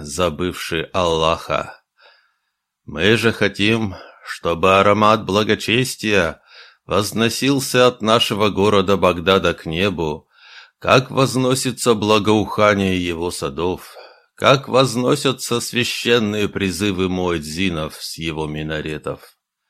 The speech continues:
Зло в мир идёт через женщину.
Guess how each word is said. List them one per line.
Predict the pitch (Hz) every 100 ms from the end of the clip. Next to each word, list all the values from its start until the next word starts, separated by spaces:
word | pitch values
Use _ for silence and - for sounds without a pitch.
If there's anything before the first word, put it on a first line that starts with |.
| _ _ _ _ _ _ _
Зло | 80 76 76 80 101 104
в | 101
мир | 101 98 82 - _ _ _ _
идёт | 80 78 90 98 101
через | - - 90 92
женщину. | 82 76 80 87 87 - 95 85 80 71 -